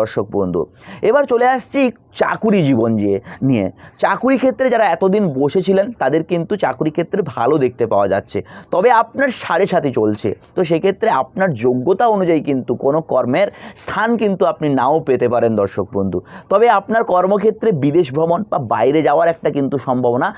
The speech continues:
দেখতে পাওয়া যাচ্ছে দর্শক বন্ধু, মানে আপনি কর্মসূত্রে বাইরে কোথাও যেতে পারেন, আপনাদের কিন্তু চার্টে এটা আমি দেখতে পাচ্ছি। যারা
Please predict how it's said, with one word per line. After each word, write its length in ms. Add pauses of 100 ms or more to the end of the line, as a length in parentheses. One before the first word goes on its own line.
(300)
দেখতে 280
পাওয়া 180
যাচ্ছে 220
দর্শক 300
বন্ধু, 240
মানে 180
আপনি 200 (160)
কর্মসূত্রে 580 (160)
বাইরে 240
কোথাও 280 (100)
যেতে 160
পারেন, 260 (420)
আপনাদের 360
কিন্তু 160 (100)
চার্টে 340
এটা 180
আমি 100 (100)
দেখতে 240
পাচ্ছি। 320 (480)
যারা 260